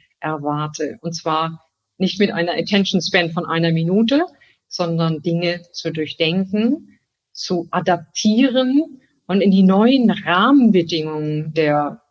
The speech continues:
neuen Zeit des einundzwanzigsten Jahrhunderts auch entsprechend, äh, zu lenken. Die Hamburger Hafen- und Logistik A G stand für,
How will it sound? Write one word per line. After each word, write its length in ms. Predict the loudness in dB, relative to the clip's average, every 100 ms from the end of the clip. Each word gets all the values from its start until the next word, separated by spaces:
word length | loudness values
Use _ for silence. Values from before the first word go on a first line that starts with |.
| -10
neuen 420 | -6 -2 2 0
Zeit 360 | 0 -4 -4 -6
des 160 | -10
einundzwanzigsten 800 | -8 -4 -4 -4 -8 -10 -10 -8
Jahrhunderts 880 | -6 -8 -10 -10 -6 -6 -8 -14 -20 _ _ _
auch 180 | -6 -6
entsprechend, 720 | -6 -8 -6 -6 -4 -6 -8 -8
äh, 260 | -4 -4 -6 -10
zu 160 | -8
lenken. 580 | -6 -6 -10 -10 -12 -12 _ -20 -20 _ _ _ _ _ _ _ -4
Die 380 | -2 -2 -4 -4
Hamburger 320 | 2 4 4
Hafen- 220 | 2 2 2
und 60 |
Logistik 400 | 4 2 0 2
A 80 | 2
G 140 | 2
stand 460 | -2 -2 2 4 4
für, 840 | 0 -2 2 4 4 2 -2 -12